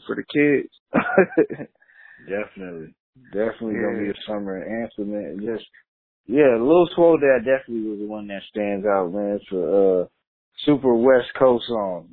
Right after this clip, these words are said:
Speaker 2: Uh,
Speaker 1: Yeah.
Speaker 2: Lil Swole Dad joint. From the intro into on in and even to the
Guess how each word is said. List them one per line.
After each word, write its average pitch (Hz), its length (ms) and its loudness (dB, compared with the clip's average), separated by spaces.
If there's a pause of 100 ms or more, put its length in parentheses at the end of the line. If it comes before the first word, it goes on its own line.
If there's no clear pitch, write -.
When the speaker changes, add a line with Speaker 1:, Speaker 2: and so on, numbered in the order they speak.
Speaker 2:
Uh, 98 560 0 (140)
Speaker 1:
Yeah. 120 300 -2
Speaker 2:
Lil 104 160 -4
Swole 117 300 -2
Dad 104 360 -2
joint. 110 260 -6 (420)
From 143 160 -2
the 123 100 -6
intro 127 640 -4
into 110 260 -10
on 120 340 -2
in 123 200 -2
and 107 140 -8
even 123 340 -2
to 123 80 2
the 104 180 0